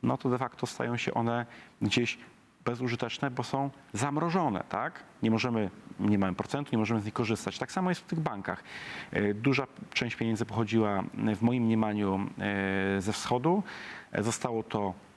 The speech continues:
odcięte poprzez nałożone sankcje. No, a sankcje działają z opóźnionym zapłonem, tak? E, i, i doszło do tego, że, e, po, po wprowadzeniu tego czwartego pakietu sankcji te banki zaczęły mieć, no, dosyć dużą płynność, e,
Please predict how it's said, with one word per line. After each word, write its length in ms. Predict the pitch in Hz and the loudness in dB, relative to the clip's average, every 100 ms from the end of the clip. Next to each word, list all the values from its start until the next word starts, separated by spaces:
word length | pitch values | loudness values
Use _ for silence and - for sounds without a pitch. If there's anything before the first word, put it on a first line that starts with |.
| - - | -20 -4
odcięte 600 | 127 - - 123 104 101 | -4 -4 -4 -4 -2 -4
poprzez 380 | - - - 104 | -4 -2 -2 0
nałożone 380 | 104 101 101 92 | 0 2 0 0
sankcje. 600 | 123 123 - - 196 233 - - - - | 0 -2 -2 -2 0 -2 -6 -16 -20 0
No, 120 | 277 | 4
a 80 | 381 | 4
sankcje 380 | - 349 - 302 | 4 0 0 0
działają 260 | 240 233 214 | 0 2 2
z 60 | |
opóźnionym 480 | 208 220 220 190 151 | 4 4 4 4 2
zapłonem, 460 | 123 - 101 78 - | 0 -2 -2 -4 -4
tak? 320 | - 127 - - - - | -4 -4 -8 -14 -16 -2
E, 360 | 110 113 120 127 | 0 2 2 2
i, 400 | 156 156 - 151 | 4 4 6 4
i 60 | |
doszło 300 | 143 143 - | 4 0 -2
do 100 | 139 | -2
tego, 320 | 131 123 135 127 | -2 -4 -4 -2
że, 440 | 120 120 120 123 - 113 113 113 | 0 0 0 -2 0 4 6 6
e, 300 | 113 - - | 4 -2 -6
po, 100 | - - - | -4 -4 -10
po 120 | - 110 - | -4 -4 -4
wprowadzeniu 420 | - - 117 117 113 | -12 -2 0 0 0
tego 160 | 107 | 0
czwartego 320 | - 110 110 | 0 -2 -2
pakietu 340 | 110 113 - 101 | -2 -6 -2 -2
sankcji 500 | - 117 120 - 117 - - - - | 0 -2 0 0 0 -4 -16 -20 -6
te 100 | - | -4
banki 360 | 110 117 120 120 | -2 -4 -2 0
zaczęły 340 | 107 - 110 | 0 2 2
mieć, 320 | 104 107 - - | 2 0 -2 0
no, 180 | 113 113 | 2 2
dosyć 440 | 104 113 120 - - | 2 0 0 -2 -6
dużą 360 | 117 113 123 | 0 2 2
płynność, 540 | 113 139 123 107 - - - | 2 2 2 2 -2 -10 -4
e, 300 | 104 104 | 0 0